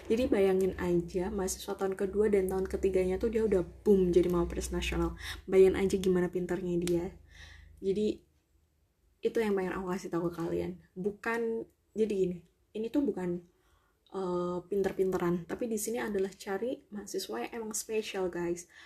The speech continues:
Dan aku yakin kalau speciality ini kalian semua pasti punya, karena masing-masing dari kita kan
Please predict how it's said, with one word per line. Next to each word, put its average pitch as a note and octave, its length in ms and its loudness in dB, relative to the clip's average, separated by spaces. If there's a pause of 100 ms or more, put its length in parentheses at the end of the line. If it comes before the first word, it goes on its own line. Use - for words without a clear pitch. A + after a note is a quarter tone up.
(140)
Dan - 140 -4
aku D4+ 180 4
yakin G#3+ 320 -2
kalau - 240 -10
speciality A3 640 -2
ini C#4 240 -6
kalian A3+ 240 -8
semua A#3+ 320 -8
pasti A3+ 320 -6
punya, F3 460 -2 (720)
karena C4 320 -6 (180)
masing-masing A3 400 -6
dari G3 160 -2
kita G#3 160 -8
kan D#4 160 2